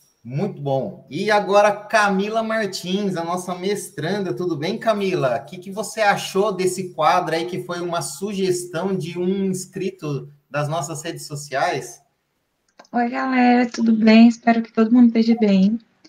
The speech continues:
Speaker 2: É, eu adorei, na verdade, porque acho que a primeira vez que eu publiquei meu artigo era a única coisa que eu queria falar.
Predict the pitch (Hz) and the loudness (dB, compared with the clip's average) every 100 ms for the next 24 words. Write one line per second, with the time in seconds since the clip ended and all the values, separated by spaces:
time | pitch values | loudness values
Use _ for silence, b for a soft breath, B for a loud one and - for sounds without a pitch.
0 | b b _ - 196 196 196 214 202 226 | b b _ -14 -6 -4 2 4 4 2
1 | 254 226 220 214 233 208 196 190 202 - | 4 4 6 6 6 6 4 2 -2 -6
2 | 226 - 214 208 202 196 196 - 202 233 | -8 -4 -2 0 2 2 0 -2 -2 0
3 | 226 226 226 254 240 233 - 220 226 233 | 6 6 6 2 0 -4 0 2 4 4
4 | 214 214 220 - 220 202 208 214 233 - | 4 4 2 2 2 4 6 6 6 4
5 | 247 233 - 226 226 226 226 185 180 | 0 -2 -2 -2 0 2 4 2 0